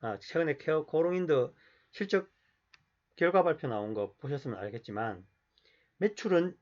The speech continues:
약간 늘었지만 영업이익이나 순이익이 거의 반토막이 났거든요. 예. 반토막, 반토막이 났음에도 불구하고 주가가 계속 올라갑니다.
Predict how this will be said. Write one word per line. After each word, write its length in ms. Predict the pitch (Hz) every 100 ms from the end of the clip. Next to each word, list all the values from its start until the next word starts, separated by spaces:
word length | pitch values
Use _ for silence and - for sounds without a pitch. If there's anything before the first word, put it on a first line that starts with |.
| -
약간 400 | 143 - 160 165
늘었지만 920 | 151 160 160 117 107 110 113 104 98 _ _ -
영업이익이나 680 | 175 190 127 123 123 113 104
순이익이 960 | - 170 185 156 113 107 113 107 98 - _ _
거의 160 | 131
반토막이 480 | 123 117 - 269 247
났거든요. 600 | 135 139 185 139 127 147 _ -
예. 240 | 107 95 95 _ _ _ _ - - -
반토막, 1040 | 127 151 214 226 214 190 185 185 135 131
반토막이 440 | 127 143 233 214
났음에도 380 | 151 156 196 170
불구하고 320 | 143 147 139
주가가 340 | 127 - 170 139
계속 220 | - 180
올라갑니다. 640 | 202 131 104 107 143 113